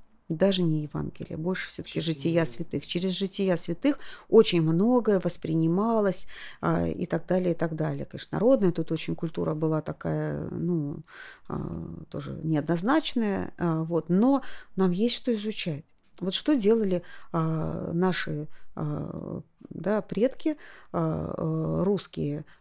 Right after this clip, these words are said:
Speaker 1: мыслители, а, и русские люди после революции, когда вот случилось, да, вот они, м, там, не знаю, вот, да, я про зарубежье щас говорю, образовали, да, то же самое было здесь у нас, допустим, в общине,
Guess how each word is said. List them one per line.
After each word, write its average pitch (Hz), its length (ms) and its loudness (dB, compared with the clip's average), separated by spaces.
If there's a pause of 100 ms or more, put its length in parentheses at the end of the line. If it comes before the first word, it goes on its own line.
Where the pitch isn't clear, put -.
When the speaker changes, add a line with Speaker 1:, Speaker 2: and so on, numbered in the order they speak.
Speaker 1:
мыслители, 214 920 2
а, 156 260 -2
и 175 140 -4
русские 160 400 -2
люди 240 520 6 (140)
после 180 240 0
революции, 151 560 -4 (220)
когда 147 320 -8
вот 156 100 -16
случилось, - 500 -10
да, 226 120 0
вот 185 160 -8
они, 226 500 4
м, 180 280 0
там, 156 220 -2
не 165 80 0
знаю, 160 240 0
вот, 151 220 -8
да, 190 100 0
я 165 160 0
про - 140 -2
зарубежье 165 480 -2
щас - 100 -12
говорю, 156 240 -6
образовали, 185 640 4
да, 294 160 10
то 277 100 2
же - 60 0
самое 226 260 4
было 196 160 6
здесь - 240 -4
у 151 40 -2
нас, 139 200 -4
допустим, 143 320 -6
в 147 60 -2
общине, 175 400 0